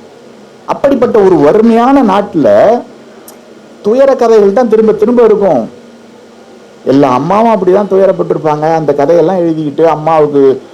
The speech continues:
மீண்டும் மீண்டும் நம்ம திதி கொடுத்துட்டு இருக்க முடியுமா கதைகள் மூலமா? அப்போ இந்த தொகுப்பு என்னை எப்படி கவர்ந்தது அப்படின்னா,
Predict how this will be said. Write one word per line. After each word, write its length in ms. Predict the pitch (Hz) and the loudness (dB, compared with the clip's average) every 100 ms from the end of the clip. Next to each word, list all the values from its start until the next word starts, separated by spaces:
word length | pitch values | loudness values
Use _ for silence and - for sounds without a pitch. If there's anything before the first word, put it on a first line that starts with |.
| - - | -20 -12
மீண்டும் 280 | 151 185 160 | -6 -2 -2
மீண்டும் 400 | 156 180 185 160 | -4 -4 -2 -2
நம்ம 500 | 143 135 131 117 117 117 - - - | -4 -4 -2 -2 -4 -8 -14 -16 -4
திதி 220 | 190 185 | -2 0
கொடுத்துட்டு 340 | 147 139 131 | -2 -2 -2
இருக்க 140 | 127 123 | -2 -2
முடியுமா 480 | 113 110 131 139 80 - | -2 -2 -2 -4 -6 -6
கதைகள் 360 | 127 139 127 110 | -2 0 0 0
மூலமா? 460 | 123 127 139 123 - - - - - - - - - - | 0 0 0 -2 -6 -16 -20 -20 -20 -20 -20 -20 -20 -10
அப்போ 260 | - 151 | -4 0
இந்த 360 | 156 156 214 202 | 0 0 -2 -2
தொகுப்பு 460 | 170 196 254 - 175 | -2 -2 -2 0 0
என்னை 220 | 143 131 | 0 -2
எப்படி 460 | 135 190 165 117 - | -2 -2 0 -2 -4
கவர்ந்தது 540 | 127 147 170 147 123 | -2 0 0 0 0
அப்படின்னா, 480 | 110 98 98 147 98 | -2 -4 -4 -6 -6